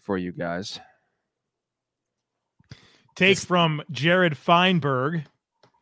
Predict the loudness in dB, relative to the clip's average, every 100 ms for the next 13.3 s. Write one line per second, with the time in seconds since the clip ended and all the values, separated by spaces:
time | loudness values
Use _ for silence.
0 | _ _ -4 2 4 6 6 6 6 6
1 | 6 6 4 2 0 0 0 2 2 2
2 | 2 4 6 4 2 0 2 0 -2 0
3 | 2 4 4 2 4 4 4 2 2 0
4 | -2 -2 -2 -6 _ _ _ _ _ _
5 | _ _ _ -2 -2 0 -4 -4 -10 -10
6 | -10 -16 -20 -20 -20 _ _ _ _ -20
7 | -20 _ _ _ _ _ _ _ _ -20
8 | _ _ _ _ _ _ _ _ _ _
9 | _ _ _ -14 -8 -4 -2 0 0 2
10 | 2 0 -10 -16 -18 _ -20 -20 _ _
11 | _ _ _ _ -4 0 0 2 2 4
12 | 2 2 4 4 2 0 0 0 -4 -2
13 | 0 -2 -8